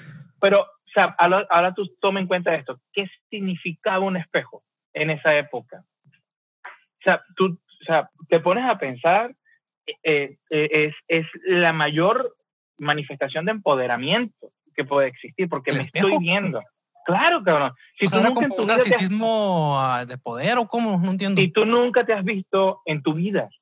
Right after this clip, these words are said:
Speaker 1: en tu vida, y tú andas
Speaker 2: Ajá.
Speaker 1: creyendo en el dios sol, en el dios luna y un montón de cosas, y de repente te dicen, "Este eres tú". Sí, imagínate lo poderoso que debió haber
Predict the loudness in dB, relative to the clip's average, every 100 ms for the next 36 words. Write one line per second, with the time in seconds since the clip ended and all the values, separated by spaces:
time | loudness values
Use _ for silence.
0 | _ _ _ _ -8 -6 -4 -2 -2 -2
1 | -6 _ _ _ -4 0 2 2 2 0
2 | -2 0 0 0 -2 0 -2 0 2 2
3 | 2 0 0 0 0 0 0 -2 -2 -2
4 | 0 0 0 -2 0 0 0 0 0 -4
5 | -2 -2 -4 -12 -10 -8 -6 -8 -10 -12
6 | -12 _ _ _ _ _ _ _ _ _
7 | _ -2 2 2 4 2 4 2 2 4
8 | 2 2 -2 0 2 4 4 2 -6